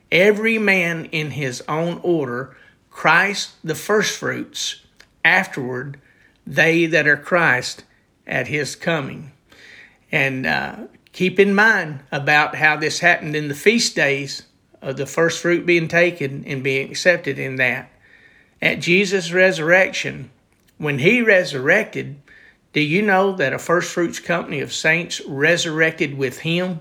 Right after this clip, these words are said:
Now, see, we have the privilege of looking from the Old Co-, Covenant scripture forward to the cross, but we also have the privilege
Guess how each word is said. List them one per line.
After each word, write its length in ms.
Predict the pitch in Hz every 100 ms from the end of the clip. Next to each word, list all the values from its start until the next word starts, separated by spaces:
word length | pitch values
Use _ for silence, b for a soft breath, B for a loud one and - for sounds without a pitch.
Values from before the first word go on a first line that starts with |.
| - _ _ _ b b b b -
Now, 60 |
see, 260 | 139 214 233
we 220 | 208 240
have 260 | 226 196 170
the 80 |
privilege 800 | 139 - 202 196 147 143 143 - _ _ _ -
of 200 | 147 139
looking 480 | 190 202 151 139
from 200 | 135 135
the 100 | 131
Old 280 | 160 226 233
Co-, 260 | 175 147 -
Covenant 400 | - 147 139 -
scripture 640 | - 151 127 - 139 143 b b b
forward 640 | - - 214 226 202 139 123
to 100 | 156
the 80 | -
cross, 640 | - 143 127 117 143 - - b b b b b b b _ _ -
but 160 | 170
we 120 | 160 165
also 560 | 202 277 190 - 147
have 200 | 143 139
the 60 | -
privilege 680 | - 151 147 147 151 -